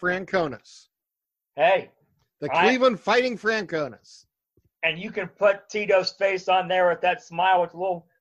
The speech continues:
Speaker 2: pudgy bubble gum and, uh, chewing tobacco.
Speaker 1: Well, you know what? It works two ways, too. Not only do you honor your manager, which is the history of the Indians,
Speaker 2: Mm-hmm.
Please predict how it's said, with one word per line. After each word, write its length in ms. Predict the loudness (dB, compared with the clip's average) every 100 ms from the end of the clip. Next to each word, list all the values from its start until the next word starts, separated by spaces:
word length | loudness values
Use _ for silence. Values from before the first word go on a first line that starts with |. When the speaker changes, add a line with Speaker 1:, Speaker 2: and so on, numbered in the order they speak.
| _ 0
Speaker 2:
pudgy 300 | 0 0 -6
bubble 360 | -2 0 -2
gum 300 | -2 -2 -2
and, 200 | -6 -4
uh, 120 | -4
chewing 340 | -4 -10 -12 -12
tobacco. 640 | -2 2 2 2 -2 -2
Speaker 1:
Well, 220 | -2 -4 -2
you 140 | -2
know 100 | 2
what? 160 | 2 0 -2
It 140 | -2 -2
works 260 | -8 -10
two 240 | -8 -6 -6
ways, 580 | -6 -6 -6 -12 -20 -12
too. 340 | -6 -6 -6 _ -8
Not 260 | -2 0
only 280 | 0 0 0
do 100 | -2
you 400 | -2 0 -2 -4 -8
honor 280 | -6 -4 -2
your 180 | -4 -4
manager, 560 | -4 -6 -10 -18 -20 _
which 460 | -10 -10 -10 -20 _ _ _
is 220 | -10 -10
the 120 | -6 -2
history 320 | -2 -4 -8
of 80 | -6
the 180 | -10
Indians, 460 | -12 -16 -20 _ _
Speaker 2:
Mm-hmm. 380 | -14 -12 -12